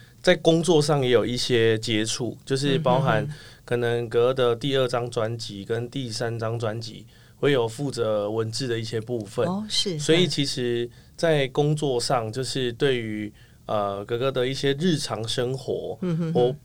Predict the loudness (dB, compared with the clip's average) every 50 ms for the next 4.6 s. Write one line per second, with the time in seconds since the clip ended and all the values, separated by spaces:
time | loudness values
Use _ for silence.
0 | -20 -20 -10 -2 2 2 4 6 6 6 6 6 4 2 -2 -2 0 2 4 4
1 | 4 4 4 2 0 -4 -12 -20 -20 -20 -20 -20 -20 -16 -8 -4 -2 0 0 -2
2 | -4 -6 -10 -6 -2 -2 0 0 0 0 2 4 4 4 4 4 4 2 2 2
3 | 0 0 0 2 2 0 0 0 0 0 0 0 0 -2 0 -2 -4 -4 -4 -4
4 | -4 -4 -4 -4 -6 -8 -6 -2 -2 -2 -2 -2